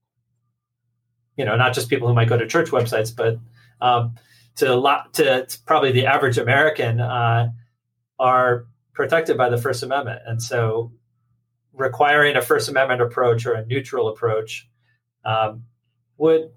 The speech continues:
would create, uh, you know, websites that are much less friendly to the users or the communities that want to use them.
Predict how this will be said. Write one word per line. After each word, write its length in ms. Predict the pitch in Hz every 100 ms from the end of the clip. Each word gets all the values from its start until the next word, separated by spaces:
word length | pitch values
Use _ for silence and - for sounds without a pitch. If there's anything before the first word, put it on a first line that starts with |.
| -
would 180 | 160 160
create, 360 | - 185 180 180
uh, 340 | 156 151 147
you 60 | 160
know, 120 | 139
websites 440 | 143 139 151 127 -
that 120 | 127
are 280 | 120 120 - _ _ _ -
much 240 | 135 -
less 180 | 135 120
friendly 520 | - 120 120 123 117
to 520 | - 120 117 110 113 _ _ _ _ _ _ _ _ -
the 380 | 127 113 113 117
users 420 | 131 131 135 120
or 80 | 117
the 120 | 110
communities 560 | - 113 113 104 104 -
that 80 | -
want 160 | 107
to 120 | - 104
use 200 | 104 117
them. 180 | -